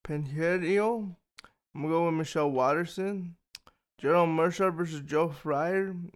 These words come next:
gonna go with Meerschaert. And then I'm gonna skip one of the prelims, and then I'm just gonna go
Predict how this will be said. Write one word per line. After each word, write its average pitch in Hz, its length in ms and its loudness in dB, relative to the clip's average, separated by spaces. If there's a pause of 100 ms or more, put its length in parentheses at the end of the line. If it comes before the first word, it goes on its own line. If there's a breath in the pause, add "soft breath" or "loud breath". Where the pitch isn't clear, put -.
gonna 147 160 -4
go 160 160 0
with 139 80 -2
Meerschaert. 160 580 -6 (460)
And 131 140 -2
then 185 340 4 (180)
I'm 175 160 -2
gonna 185 220 0
skip 175 460 -4
one 180 200 -4
of 180 100 -4
the 151 80 -2
prelims, 185 840 -2
and 139 180 -4
then 165 180 -4
I'm 165 380 -6 (500)
just 165 480 0
gonna 170 300 -4
go 165 800 0